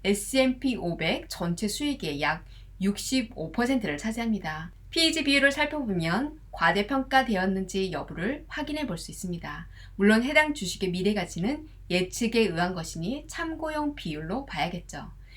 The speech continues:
메가세븐 피이지 그래프 수치가 영에서 사까지 있는데요. 간단하게 계산한 방법을 보겠습니다.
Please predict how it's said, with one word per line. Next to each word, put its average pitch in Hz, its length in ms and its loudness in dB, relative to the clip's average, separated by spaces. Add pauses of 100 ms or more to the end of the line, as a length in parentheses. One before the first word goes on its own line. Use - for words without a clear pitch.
메가세븐 285 840 8
피이지 330 420 0
그래프 180 320 0
수치가 220 640 -2
영에서 190 480 2
사까지 285 880 -4
있는데요. 180 580 -2 (260)
간단하게 208 580 4
계산한 208 400 0
방법을 208 580 -4
보겠습니다. 170 720 -6